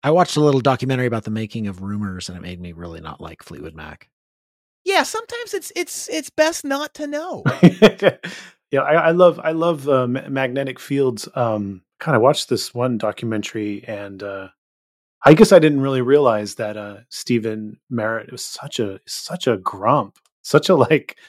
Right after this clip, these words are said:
Speaker 3: difficult person. And it just kind of added this layer to their music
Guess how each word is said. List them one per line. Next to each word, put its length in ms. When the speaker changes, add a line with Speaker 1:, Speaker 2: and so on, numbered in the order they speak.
Speaker 3:
difficult 540
person. 560
And 500
it 160
just 240
kind 280
of 160
added 340
this 180
layer 400
to 140
their 140
music 640